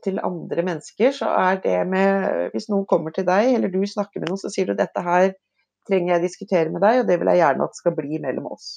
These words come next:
Så er jo det tillitsvekkende, ikke sant? Det er jo en veldig tillit å gi til noen,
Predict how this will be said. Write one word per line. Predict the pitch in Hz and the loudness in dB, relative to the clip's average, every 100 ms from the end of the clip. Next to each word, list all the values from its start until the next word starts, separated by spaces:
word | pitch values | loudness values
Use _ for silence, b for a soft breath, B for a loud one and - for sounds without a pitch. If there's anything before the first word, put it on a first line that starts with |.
| - _ _ _ _ _ _ _ _ - | -20 _ _ _ _ _ _ _ _ -20
Så | - - 277 | -8 4 6
er | 240 240 | 6 6
jo | |
det | 220 247 247 | 4 2 0
tillitsvekkende, | 269 190 165 156 - 165 190 233 | -2 0 0 -2 0 -4 0 0
ikke | 240 226 | 0 -2
sant? | 220 | 0
Det | 196 | 2
er | 196 | 2
jo | 220 | 0
en | 220 | -4
veldig | 196 - | -4 -8
tillit | - 226 170 156 190 | -4 -2 -2 -2 -4
å | |
gi | 170 160 165 165 180 | -4 -4 -8 -6 -6
til | 196 | -4
noen, | 330 | -4